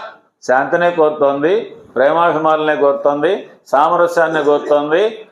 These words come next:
లౌకికత్వాన్నే కోరుతోంది. ఆ కోరేటటువంటి శక్తులు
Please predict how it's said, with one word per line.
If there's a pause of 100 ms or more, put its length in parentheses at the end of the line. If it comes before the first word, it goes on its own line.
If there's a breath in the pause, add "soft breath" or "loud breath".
లౌకికత్వాన్నే
కోరుతోంది. (460)
ఆ
కోరేటటువంటి
శక్తులు